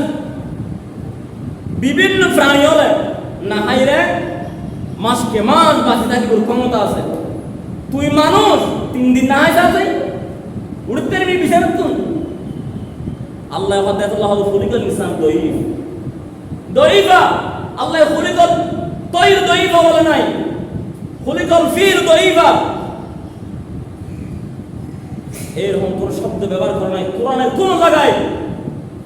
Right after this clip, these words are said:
কোরআনের কোন জায়গা, হাদিসের কোন জায়গা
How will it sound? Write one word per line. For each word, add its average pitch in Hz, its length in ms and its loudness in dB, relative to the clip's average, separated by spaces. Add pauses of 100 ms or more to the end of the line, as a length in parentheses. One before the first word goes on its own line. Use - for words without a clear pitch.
(460)
কোরআনের 277 480 2
কোন 330 120 4 (140)
জায়গা, 370 200 6 (420)
হাদিসের 330 480 2
কোন 320 120 4 (120)
জায়গা 320 160 2